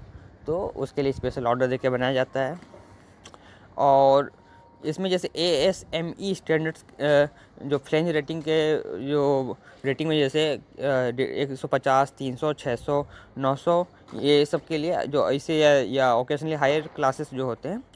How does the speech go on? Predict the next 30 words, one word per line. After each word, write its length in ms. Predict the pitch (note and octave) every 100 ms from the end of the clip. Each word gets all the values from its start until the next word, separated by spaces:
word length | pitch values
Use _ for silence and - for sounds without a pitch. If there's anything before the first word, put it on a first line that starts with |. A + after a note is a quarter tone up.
| - - -
उसके 240 | C#3 -
लिए 120 | D#3+ D#3+
आसानी 280 | A#2+ C#3
से 140 | D3+ -
सूटेबल, 380 | C#3 B2+ C3+ C3+
अ, 40 | D2+ C#3 C3+ C3
बनता 380 | A#2+ C3+ C3 C3+
है। 320 | E3 G#3 - - - - - - - -
और 480 | A2+ B2 B2 A#2+ C3+
ये 140 | D#3
अपने 240 | E3 E3+ F3
हाई 220 | D#3 D#3+
प्रेशर 340 | D#3+ D3 C#3+
के 100 | B2
लिए, 140 | A#2+ A#2
यानी 240 | B2 D3
कि, 220 | - G3
अ, 60 | G#3 - _ _ _ - - - - - - - A2+ B2+
बाई-, 280 | A#2 C3 G#2
अ, 1300 | C#3+ C3 B2 A#2+ A#2 G#2 - _ _ _ - -
बाईस 320 | C3+ C3 C#3+ -
सौ 80 |
पचास 540 | E3 D3 C3+ A2 - - _ - - _
पीएसआई, 400 | C#3+ C#3+ C#3+ D3
ये 200 | C3 C#3
हाई 180 | C3 C#3+
प्रेशर 280 | C#3 B2+ C#3
में 140 | C#3
भी 120 | C#3
ये 160 | D#3